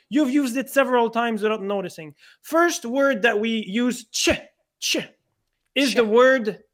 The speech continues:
Speaker 1: the word checker.
Speaker 2: Okay.
Speaker 1: So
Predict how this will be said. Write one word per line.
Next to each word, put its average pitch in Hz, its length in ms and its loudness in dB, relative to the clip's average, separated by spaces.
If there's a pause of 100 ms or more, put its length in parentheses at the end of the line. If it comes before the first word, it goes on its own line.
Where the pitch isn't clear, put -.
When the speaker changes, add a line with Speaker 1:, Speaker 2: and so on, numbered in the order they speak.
(960)
Speaker 1:
the 208 140 0
word 240 440 0 (120)
checker. 262 500 -4 (1400)
Speaker 2:
Okay. 123 400 -16 (840)
Speaker 1:
So 247 480 0